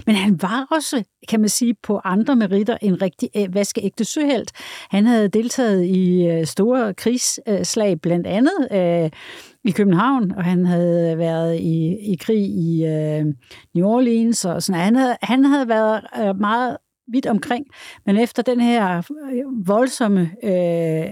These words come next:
arktiske ekspedition, så, øh, kom han faktisk til Tasmanien, hvor han blev guvernør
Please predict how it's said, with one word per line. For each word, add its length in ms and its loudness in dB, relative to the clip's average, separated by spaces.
arktiske 560 -2
ekspedition, 760 0
så, 480 2
øh, 60 -8
kom 180 2
han 100 4
faktisk 420 -4
til 260 0
Tasmanien, 720 0
hvor 100 -4
han 180 2
blev 260 2
guvernør 580 2